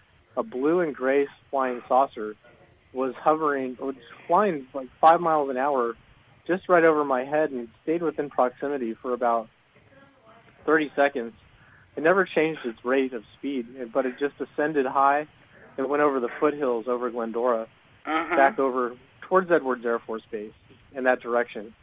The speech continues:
Speaker 1: Um, but it was an anticipated day for me. So I, I, I was, could tell Bernadette, yeah, transcending,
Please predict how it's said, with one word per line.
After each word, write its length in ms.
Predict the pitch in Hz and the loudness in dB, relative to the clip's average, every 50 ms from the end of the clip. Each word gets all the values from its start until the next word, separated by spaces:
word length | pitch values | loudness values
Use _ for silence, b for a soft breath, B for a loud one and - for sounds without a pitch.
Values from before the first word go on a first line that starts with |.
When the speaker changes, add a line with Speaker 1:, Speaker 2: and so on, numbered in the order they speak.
| _ _ b b b b b b b b b b b b b _ _ _ - | _ _ b b b b b b b b b b b b b _ _ _ 2
Speaker 1:
Um, 460 | 135 131 127 123 117 110 107 113 120 - _ _ _ - | 4 4 4 4 2 0 -4 -10 -14 -20 _ _ _ 4
but 240 | 151 143 131 127 123 - - _ _ - | 6 6 6 6 2 -2 -12 _ _ -4
it 100 | 156 151 | 0 2
was 140 | 156 156 147 156 | 2 2 2 0
an 60 | 156 | 0
anticipated 680 | 151 139 135 - 190 190 - - - 175 147 139 123 120 | -2 -2 -2 -4 -6 -8 -8 -6 -2 0 0 0 0 0
day 180 | 135 147 180 202 | 0 0 0 0
for 100 | - 123 | -4 -6
me. 200 | 110 107 104 104 107 - - - | -8 -8 -10 -14 -18 -20 -10 -2
So 80 | - 135 | 4 6
I, 120 | 139 139 131 131 135 147 151 147 143 | 6 6 4 2 -2 -4 -2 0 -2
I, 40 | 139 143 - - - | -2 -2 -6 -10 -4
I 80 | 143 139 | -2 -2
was, 140 | 135 127 123 - - | -2 -2 -6 -8 -12
could 140 | 147 139 - | -14 -14 -2
tell 180 | - 165 143 131 | 2 2 2 4
Bernadette, 520 | 135 135 131 123 113 135 139 135 123 113 131 | 2 0 0 2 2 2 2 2 0 -2 -6
yeah, 180 | 135 131 120 113 | -6 -4 -4 -4
transcending, 760 | 110 - - 143 131 123 - 165 156 156 156 151 151 151 147 | -4 -4 -4 -4 -4 -2 -2 -2 0 0 0 -2 -2 -4 -6